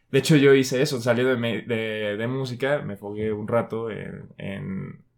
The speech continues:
en una indu-, en una empresa de mercadotecnia y publicidad y así.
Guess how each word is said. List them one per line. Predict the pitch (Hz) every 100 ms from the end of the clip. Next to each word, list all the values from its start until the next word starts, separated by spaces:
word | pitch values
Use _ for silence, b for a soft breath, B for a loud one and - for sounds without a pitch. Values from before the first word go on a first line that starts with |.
| _
en | - 95 95 92 98
una | 104 98 98 - -
indu-, | 113 104 104 -
en | 117
una | 127 117
empresa | 110 110 117
de | 107 95
mercadotecnia | 95 - 95 - 101 107 107
y | -
publicidad | - - - 101 76
y | -
así. | - 156